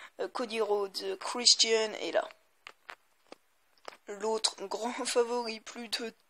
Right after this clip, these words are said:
deux mètres quinze. The Big Red Monster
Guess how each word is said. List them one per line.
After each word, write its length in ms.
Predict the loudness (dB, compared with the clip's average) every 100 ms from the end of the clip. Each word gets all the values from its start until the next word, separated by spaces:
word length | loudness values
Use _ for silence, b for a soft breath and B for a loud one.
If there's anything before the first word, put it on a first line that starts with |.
| 0
deux 400 | 4 4 2 -4
mètres 800 | -8 -8 -6 -4 -4 -4 -8 -10 b b b b _ -20 _ _ _ 4
quinze. 640 | 6 6 2 0 -2 -2 _ _ _ _ _ _ _ _ _ _ _ -2
The 240 | 0 0 -4 _
Big 500 | -2 2 2 0 -6 -12
Red 680 | -8 -4 4 10 10 10 6 -8
Monster 1160 | -14 -8 -6 -6 6 6 6 2 0 -4 -6